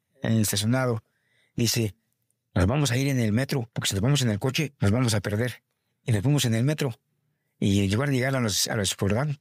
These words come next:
llegamos a los gimnasios, mencionó Margarita, en la Doctores. Ahí llegamos, y ahí me veo, me encuentro al Gato González, al Pino Cuevas, y ya me conocía al Gato porque me refirió a una pelea en Aragón, en La Bola. Y él me dijo, "¿Qué haces aquí?" "Pues yo vengo a entrenar,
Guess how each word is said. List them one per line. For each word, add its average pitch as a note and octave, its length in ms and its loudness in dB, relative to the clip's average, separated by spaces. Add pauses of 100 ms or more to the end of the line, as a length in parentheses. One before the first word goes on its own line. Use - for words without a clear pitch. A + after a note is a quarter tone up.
(140)
llegamos G#2 340 0
a G2+ 60 0
los F2+ 140 0
gimnasios, A2 280 0
mencionó G#2 260 0
Margarita, G#2 600 -2 (480)
en G2+ 100 -2
la G2 60 0
Doctores. B2 540 -2 (160)
Ahí A2+ 160 -4
llegamos, C#3+ 480 -2 (760)
y G#2+ 120 2
ahí A2 100 2
me A2+ 120 0
veo, A#2 220 -2
me A2 80 0
encuentro A2+ 340 -4
al G#2 60 -2
Gato A2 200 -4
González, G2+ 520 -2
al F#2+ 80 -4
Pino G#2 320 -2
Cuevas, B2 480 -2 (240)
y C3 120 2
ya A2+ 120 0
me A2+ 80 -2
conocía G#2+ 340 -2
al A#2 60 0
Gato A#2 260 -4
porque G2+ 300 -2
me G2+ 100 0
refirió G2 240 0
a - 20 0
una G#2 120 0
pelea B2 340 -2
en G#2 100 0
Aragón, G2 320 0 (160)
en F#2+ 120 0
La F#2 100 2
Bola. C#3 320 -2 (580)
Y G#2 100 2
él G#2 100 0
me G#2+ 100 2
dijo, A2 300 -2 (120)
"¿Qué D3+ 100 -2
haces C#3+ 180 0
aquí?" C3+ 340 -2 (240)
"Pues B2+ 140 -4
yo E3 80 0
vengo E3+ 100 2
a D#3 40 0
entrenar, C#3 360 -2